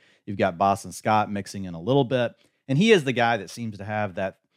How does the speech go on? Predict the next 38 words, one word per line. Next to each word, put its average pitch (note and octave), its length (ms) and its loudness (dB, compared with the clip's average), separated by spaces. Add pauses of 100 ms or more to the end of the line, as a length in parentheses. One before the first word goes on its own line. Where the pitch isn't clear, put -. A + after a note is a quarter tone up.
(180)
I D#3 80 6
don't F3 100 8
wanna A2+ 140 6
say A2+ 140 0
he G#2+ 60 4
has G2 160 2
a F2+ 60 -6
great F#2+ 360 -6
three-down D3 360 2
skill D#3 240 2
set, D#3 300 2
but A2+ 80 -4
we G#2 160 -2
know B2+ 300 6
he C3 60 2
can A2+ 140 -6
handle G#2 280 -10
the F2+ 80 -18
passing D3+ 420 -2
down, G2 240 -8
similar G2+ 320 -8
to F#2 100 -10
DeAndre E2+ 460 -12
Swift. C3 400 2 (300)
He A#2+ 80 -2
offers G#2 260 0
that G2 140 -2
explosive F#2+ 500 -8
playmaking G2 580 -2
upside A2 420 4
that F#2 80 -4
we F2+ 100 -6
have G2 200 -6
seen G#2 200 -10
from G#2 200 -10
him F#2+ 160 -10
at G#2 220 -10
times. D#3 600 4